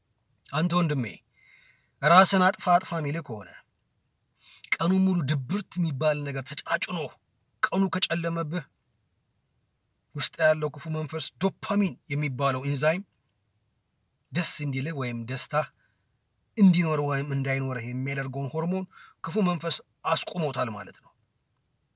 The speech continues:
ዶፓሚን አይመነጭም ማለት ነው። ተዘግቷል፣ ሸትዳውን አድርጎታል ማለት ነው።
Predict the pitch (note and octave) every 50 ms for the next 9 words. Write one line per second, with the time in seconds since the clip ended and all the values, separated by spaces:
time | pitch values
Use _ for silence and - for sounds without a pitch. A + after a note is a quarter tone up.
0 | _ _ _ _ _ _ _ _ _ _ _ _ _ _ _ - B2+ D#3 E3+ -
1 | - F3+ E3 D#3+ E3 F3+ F3 E3 E3+ D#3+ D3+ C#3+ C3 - - D3 B2+ A2+ G#2+ G2+
2 | G2 - - _ _ _ _ _ _ - - D#3 E3+ D3+ - - - A#2 - -
3 | - _ _ _ _ _ _ _ _ - - - - G#3+ - - E3+ E3+ D#3 C#3+
4 | C#3 C3 B2+ A2+ A#2+ A2+ - D3 C#3+ B2+ G#2+ G2 F#2 - - _ _